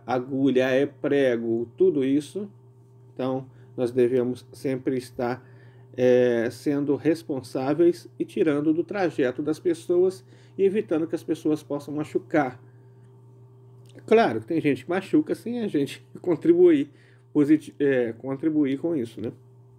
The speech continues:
Tem gente que machuca por machucou também, porque ela própria esqueceu. Estamos falando de algo que realmente a pessoa tenha noção.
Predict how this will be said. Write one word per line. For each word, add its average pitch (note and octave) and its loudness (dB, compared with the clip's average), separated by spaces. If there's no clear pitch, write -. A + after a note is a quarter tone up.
Tem B2 -2
gente A2+ 0
que - -8
machuca G3+ -4
por E4+ 2
machucou G3 0
também, B2+ -6
porque C#3 -2
ela D#3 4
própria D#3 0
esqueceu. C3+ -2
Estamos C#3+ 0
falando C#3+ 0
de D#3+ 2
algo D#3+ 0
que A3 0
realmente D3+ -2
a F#3+ -4
pessoa F3+ 2
tenha D#3 0
noção. D#3 -2